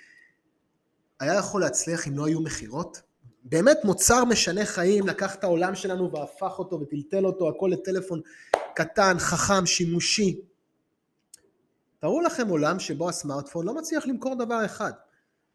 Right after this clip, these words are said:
הרי פעם הטלפון שלנו היה עולה שבע מאות שקלים, ארבע מאות שקלים, אלף שקלים, במקרה ה-, בוא נגיד את זה, אלף חמש מאות זה היה נחשב יקר.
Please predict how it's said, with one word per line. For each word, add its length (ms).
הרי 200
פעם 260
הטלפון 500
שלנו 340
היה 160
עולה 240
שבע 260
מאות 140
שקלים, 340
ארבע 220
מאות 140
שקלים, 500
אלף 160
שקלים, 560
במקרה 400
ה-, 560
בוא 80
נגיד 180
את 100
זה, 100
אלף 160
חמש 300
מאות 100
זה 60
היה 80
נחשב 240
יקר. 240